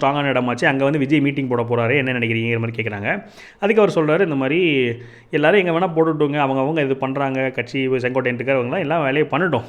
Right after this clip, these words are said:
ஆனா லாஸ்ட் மினிட்ல மக்கள் என்ன தான் பார்ப்பாங்கன்னு சொன்னா, இவங்களால வந்து ஆட்சிக்கு வந்தாங்கன்னா ஒரு பு-, ஒரு பு-, ஒரு டீசென்ட்டான வேலை பண்ண முடியுமா, இதுக்கு முன்னாடி இவங்க என்ன வேலை பண்ணியிருந்தாங்க, இதுதான் முதல் டைம் வர்றாங்களா, இதுக்கு முன்னாடி அவங்களுக்கு அனுபவம் இருக்குதா, அந்த ஊர்ல இவங்களுக்கு என்ன செல்வாக்கு இருக்கு, இதெல்லாம் தான் பார்க்க போறாங்க.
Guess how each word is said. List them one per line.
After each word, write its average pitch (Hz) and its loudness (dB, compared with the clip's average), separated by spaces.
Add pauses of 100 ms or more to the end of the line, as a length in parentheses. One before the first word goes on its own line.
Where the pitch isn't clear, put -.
ஆனா 147 -2
லாஸ்ட் 170 4
மினிட்ல 131 -2
மக்கள் - 0
என்ன 151 2
தான் 135 0
பார்ப்பாங்கன்னு 120 -4
சொன்னா, 131 -6 (460)
இவங்களால 175 4
வந்து 165 -2
ஆட்சிக்கு 165 2
வந்தாங்கன்னா 139 -2
ஒரு 147 2
பு-, 139 -6
ஒரு 120 0 (120)
பு-, 131 0
ஒரு 123 -2
டீசென்ட்டான 143 0
வேலை 131 0
பண்ண 117 -4
முடியுமா, 110 -4 (460)
இதுக்கு 139 2
முன்னாடி 180 2
இவங்க 147 2
என்ன 139 2
வேலை 123 0
பண்ணியிருந்தாங்க, 113 -4
இதுதான் 135 -2
முதல் 143 4
டைம் 156 4
வர்றாங்களா, 110 -2 (120)
இதுக்கு 131 -4
முன்னாடி 143 -2
அவங்களுக்கு 123 -2
அனுபவம் 147 4
இருக்குதா, 110 -4
அந்த 117 -2
ஊர்ல 156 2
இவங்களுக்கு 120 -2
என்ன 123 -8
செல்வாக்கு 117 -4
இருக்கு, 110 -6
இதெல்லாம் 151 -2
தான் 190 -4
பார்க்க 135 -2
போறாங்க. 113 -6